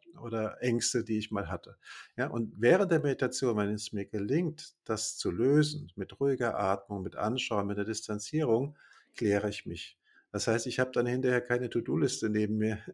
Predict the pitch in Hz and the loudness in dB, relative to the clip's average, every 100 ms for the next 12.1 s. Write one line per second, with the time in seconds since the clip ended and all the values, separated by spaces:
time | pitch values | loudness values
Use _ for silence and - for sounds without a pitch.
0 | - 90 113 - 123 117 120 117 117 123 | -14 -6 -6 -4 -6 -6 -6 -8 -6 -4
1 | 120 117 113 113 135 151 143 120 127 113 | 0 4 2 4 2 2 2 2 2 2
2 | 120 127 123 120 - 120 110 104 131 208 | 2 4 2 0 0 2 2 2 0 -2
3 | - _ - - - - - 120 117 151 | -10 _ -20 -20 -20 -20 -8 -2 2 2
4 | 180 170 151 123 - 104 101 95 92 110 | 2 -2 -2 -6 2 2 2 0 -4 -4
5 | 92 98 123 123 - - 104 117 - - | 2 2 0 -6 -14 -8 -6 -6 -6 -4
6 | 110 - 107 101 110 - 147 - 113 117 | -4 0 0 4 2 2 -6 -6 -6 -4
7 | 113 117 110 117 101 107 139 - - _ | -4 -4 -4 -4 -2 0 0 -2 -8 _
8 | _ _ _ _ - 107 117 110 127 156 | _ _ _ _ -2 2 4 2 2 0
9 | 160 101 - 104 110 117 - - 104 98 | 0 -6 -6 -4 0 0 -4 -6 -6 -6
10 | 92 90 113 143 - 78 95 107 107 90 | -4 -2 -2 -2 -6 -8 -4 -4 -4 -8
11 | - 131 160 208 _ 143 143 110 117 147 | -6 -6 -4 -6 _ -8 -4 -2 0 -2
12 | 202 | -4